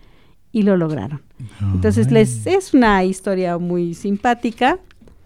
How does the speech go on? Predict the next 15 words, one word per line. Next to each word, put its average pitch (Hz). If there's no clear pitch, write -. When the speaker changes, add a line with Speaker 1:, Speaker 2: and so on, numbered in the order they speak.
Speaker 1:
y 180
sí 180
hay 247
la 175
peor 165
señora 165
del 151
mundo, 175
¿eh? 202
Sí, 160
sí 160
existen, 214
sí -
existen. 196
Pero, 233